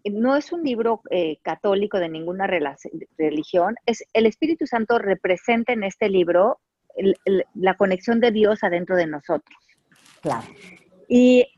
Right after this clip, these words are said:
Speaker 1: él, él, ella lo que nos hace es rescatar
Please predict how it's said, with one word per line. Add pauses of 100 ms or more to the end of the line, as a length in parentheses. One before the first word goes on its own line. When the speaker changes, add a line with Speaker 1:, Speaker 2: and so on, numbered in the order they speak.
(120)
Speaker 1:
él,
él,
ella
lo
que
nos
hace
es
rescatar